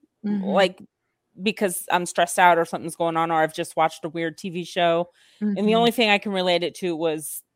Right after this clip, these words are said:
Speaker 2: you know, them announcing that U F Os are real and
Speaker 1: Mm.
Speaker 2: that for whatever is a deep-seated fear I have. And I, it doesn't make any sense, but
Speaker 1: Mm-hmm.
Speaker 2: who knows? There's gotta be something out there.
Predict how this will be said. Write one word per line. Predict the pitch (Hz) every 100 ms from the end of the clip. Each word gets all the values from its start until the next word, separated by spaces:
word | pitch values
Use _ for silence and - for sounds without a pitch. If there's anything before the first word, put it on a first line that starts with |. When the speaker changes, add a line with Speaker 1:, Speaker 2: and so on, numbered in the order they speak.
| _ -
Speaker 2:
you | 185
know, | 165 160
them | 160 160
announcing | 156 151 151 156
that | 147
U | 294 370
F | 381
Os | 381
are | 349
real | 330 403 392 339 294 247 208
and | 170 165 -
Speaker 1:
Mm. | 196 190 180 175 165 _ -
Speaker 2:
that | 202 190 - 185 _ _ _ -
for | 190 220 208
whatever | 202 202 240 254
is | 160 202
a | 190
deep-seated | 190 190 208 - 254 226 214 180
fear | - 254 254 131 -
I | 170
have. | 175 147 135
And | 170 147
I, | 180 170 - _ _ _ _
it | - 180 156 _ _
doesn't | 160 165 180 220
make | 214 202
any | 175 277
sense, | 196 147 180 - - - _ _ _ -
but | 170 160 190
Speaker 1:
Mm-hmm. | 175 175 165 156 _ _ _ _ _ _ _ _ _ _ _ _ _ _ _ _ _
Speaker 2:
who | 220
knows? | 247 359 311 175 - _
There's | 202 214
gotta | 208 208 302
be | 262
something | - 226 294 233
out | 156 -
there. | 175 202